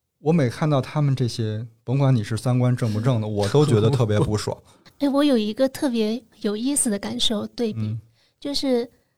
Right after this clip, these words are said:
Speaker 2: 前些天温度特别高的时候，你觉得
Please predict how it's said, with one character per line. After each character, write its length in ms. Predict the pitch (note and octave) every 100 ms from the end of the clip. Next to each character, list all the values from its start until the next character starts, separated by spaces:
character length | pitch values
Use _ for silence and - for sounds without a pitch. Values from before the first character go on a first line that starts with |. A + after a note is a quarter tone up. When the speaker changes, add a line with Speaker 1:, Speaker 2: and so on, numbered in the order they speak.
| _ _ _
Speaker 2:
前 320 | - G#3 A3+
些 220 | - C#4
天 420 | C4+ C#4 C4+ C4+ -
温 160 | C#4+ C#4+
度 160 | C#4+ C#4+
特 200 | - C4+
别 160 | G#3
高 200 | G#3 A#3
的 120 | A#3+
时 160 | A#3 A3+
候， 160 | G#3+ A3+
你 180 | G#3
觉 180 | G3 -
得 240 | D#3 D#3